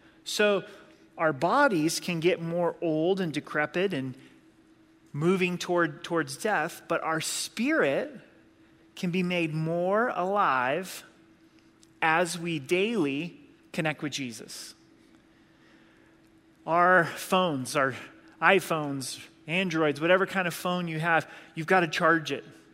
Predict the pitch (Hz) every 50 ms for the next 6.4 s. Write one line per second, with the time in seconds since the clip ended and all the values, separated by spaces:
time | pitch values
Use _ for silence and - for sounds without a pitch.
0 | - - 143 151 156 156 - - 175 170 165 170 160 165 156 147 135 113 107 -
1 | - - _ _ - - - - - - - - 156 180 180 - 196 208 233 277
2 | 339 349 302 233 190 180 190 214 233 202 160 151 151 151 - - - - 147 165
3 | 208 240 277 233 220 233 233 220 208 202 185 180 196 214 196 151 139 143 202 233
4 | - - - - - - - _ _ _ _ _ _ - 190 208 196 202 - 208
5 | 208 202 - - 208 196 190 185 190 190 185 170 160 143 - - - 202 180 151
6 | 147 147 - - - - -